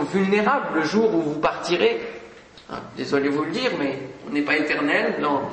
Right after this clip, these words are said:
sur cette terre. À un moment donné, on part. Ce qu'il faut, c'est leur apprendre et les éduquer à discerner le bien du mal, le bon du mauvais sur la base de la parole de Dieu. Apprendre à, à, à gérer le face-à-face avec le monde.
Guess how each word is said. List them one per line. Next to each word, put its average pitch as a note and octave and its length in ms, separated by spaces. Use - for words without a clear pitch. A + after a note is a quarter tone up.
sur - 180
cette D3 260
terre. F#3 260
À B2+ 60
un - 20
moment F3+ 240
donné, F3+ 240
on E3 180
part. - 380
Ce - 140
qu'il G3 100
faut, B3+ 160
c'est G3+ 160
leur D#3 140
apprendre G#3 640
et - 20
les C3+ 260
éduquer F3+ 540
à B2+ 80
discerner C3 720
le B2 180
bien C3 340
du D#3+ 80
mal, D3 280
le A#2+ 80
bon D#3 180
du G3+ 140
mauvais E3+ 340
sur C#3+ 180
la C3 120
base D3 240
de C#3 60
la C3+ 100
parole C3+ 420
de C3 60
Dieu. A#2+ 280
Apprendre F3 400
à, F3+ 140
à, D#3 460
à E3+ 40
gérer G#3 920
le D3+ 140
face-à-face F3+ 560
avec D3+ 260
le D3 100
monde. C#3+ 280